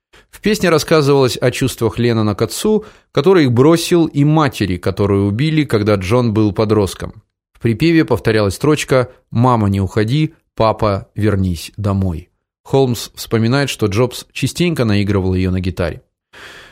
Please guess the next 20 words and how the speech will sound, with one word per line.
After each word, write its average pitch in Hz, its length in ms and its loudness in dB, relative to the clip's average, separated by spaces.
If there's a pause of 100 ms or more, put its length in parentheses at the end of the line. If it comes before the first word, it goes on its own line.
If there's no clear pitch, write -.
(120)
Впоследствии 190 480 -2
Джобс 180 380 0
признавался, 175 600 2
что 120 220 -2
учение 139 680 2
иного 135 380 4
не 131 180 4
очень 127 440 2
ему 90 240 0
помогло. 87 580 -4 (580)
Он 165 120 0
предлагал 170 420 4
готовое 147 500 4
консервативное 117 800 0
решение, 143 540 0
которое 107 420 0
мне 117 340 2
показалось 107 640 -2
излишне 110 520 -2
упрощённым. 123 760 -2